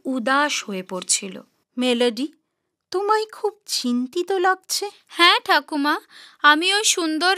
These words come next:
Speaker 3: রাজকুমারকে ভুলতেই পারছি না। আমিও দুটো পা চাই, তাহলে আমিও ওর সাথে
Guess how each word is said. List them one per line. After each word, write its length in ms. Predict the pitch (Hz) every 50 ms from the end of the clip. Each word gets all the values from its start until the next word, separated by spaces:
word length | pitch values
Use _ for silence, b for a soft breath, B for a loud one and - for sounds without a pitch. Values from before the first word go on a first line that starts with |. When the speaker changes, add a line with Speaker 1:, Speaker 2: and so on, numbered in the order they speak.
| 349 320
Speaker 3:
রাজকুমারকে 760 | 294 277 277 269 - - 349 330 320 330 330 320 - - 403
ভুলতেই 680 | 359 339 - - 370 370 370 349 - - 427 440 466 453
পারছি 440 | 453 349 277 254 262 - - - 269
না। 160 | 240 233 220 226 - _ _ _
আমিও 420 | - 294 277 277 302 330 370 415 440
দুটো 320 | 392 349 381 381 - 403 403
পা 200 | 392 - 285 269 277 339
চাই, 340 | - - 330 277 269 285 381 466 - _ _ -
তাহলে 360 | 285 262 269 285 330 339 349 320 247
আমিও 400 | 240 233 247 254 277 311 370 403 415 403
ওর 120 | 392 370
সাথে 320 | - - 370 339 349 -